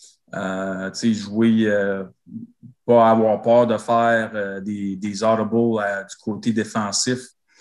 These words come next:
C'est là, avec la communication, que tout le monde soit sur la même page. Euh, mais, mais c'est, c'est le fun, tu sais, le football universitaire québécois, là, la R S E Q, <laughs> il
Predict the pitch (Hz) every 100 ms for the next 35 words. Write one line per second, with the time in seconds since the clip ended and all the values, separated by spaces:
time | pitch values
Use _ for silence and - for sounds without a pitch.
0 | - _ - 113 113 117 110 113 110 113
1 | 107 101 113 101 127 117 - 113 110 110
2 | - - 120 113 110 104 104 101 107 127
3 | 151 120 - _ _ _ _ - 98 98
4 | 98 98 98 95 104 104 104 101 104 107
5 | - - 107 104 - - - - 127 117
6 | 120 120 120 117 110 - - 117 120 131
7 | 113 110 - 120 117 104 101 120 139 120
8 | 117 107 110 110 104 110 - 123 117 120